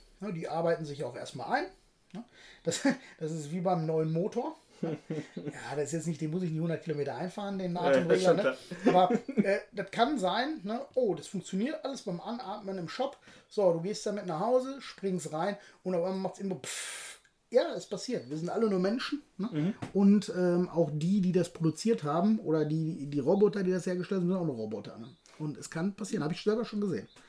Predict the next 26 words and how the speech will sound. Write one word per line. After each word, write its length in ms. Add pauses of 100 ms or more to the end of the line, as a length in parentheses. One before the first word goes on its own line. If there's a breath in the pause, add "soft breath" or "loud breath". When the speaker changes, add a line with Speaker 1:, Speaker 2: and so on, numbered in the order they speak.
(420 loud breath)
Speaker 1:
Und 60
dann 120
pfeift 340
irgendwo 220
was 140
ab 160
und 80
das 100
ist 80
natürlich 340
ärgerlich, 420 (380 loud breath)
wenn 120
man 100
dann 200
auf 200
den 160
Big 160
Ausritt 460
gegangen 320
ist. 200
Und 80
deswegen 520
unsere 400
Empfehlung. 560 (1000 loud breath)
Ein 180
Atemregler, 800